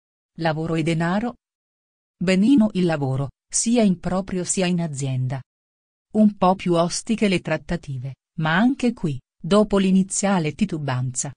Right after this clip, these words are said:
si procede spediti verso la risoluzione e la firma. Notizie da lontano, ciò che succede nel mondo vi mette ansia, ma non potete fare a meno di ascoltare la prima edizione del T G,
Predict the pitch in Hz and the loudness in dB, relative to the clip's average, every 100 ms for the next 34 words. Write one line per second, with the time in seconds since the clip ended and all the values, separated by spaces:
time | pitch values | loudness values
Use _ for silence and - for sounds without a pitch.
0 | _ - - 226 208 190 254 247 190 - | _ -10 -2 0 0 0 2 2 0 -2
1 | - 180 220 240 247 185 170 170 175 147 | -2 0 0 -2 -2 -2 -2 -4 -4 -2
2 | 175 208 196 202 - 220 226 196 175 165 | -2 0 0 -2 0 2 2 2 0 0
3 | 196 180 131 131 _ _ _ _ _ _ | 0 0 -2 -6 _ _ _ _ _ _
4 | - 185 - 196 190 185 156 135 156 143 | 0 2 2 0 -2 -4 -2 -2 -4 -4
5 | 139 127 139 135 _ - 247 262 - 240 | -6 -6 -6 -10 _ -4 -2 -2 0 -2
6 | 247 214 - 208 202 175 170 196 233 214 | 0 -4 0 0 2 2 4 4 6 4
7 | 190 180 180 190 - 190 139 127 - 151 | 2 0 0 -2 -2 -2 -2 -4 -6 -6
8 | 143 _ - 214 220 214 208 202 214 214 | -12 _ -2 2 4 4 0 0 0 2
9 | 185 - 208 208 185 208 208 160 160 - | -2 -2 -2 0 2 2 2 0 -4 -4
10 | 165 151 233 185 151 147 147 185 170 165 | -8 -2 0 2 0 -4 -2 0 0 0
11 | 185 - 180 175 156 160 - 220 185 127 | -4 -2 0 0 -2 -4 -2 0 0 0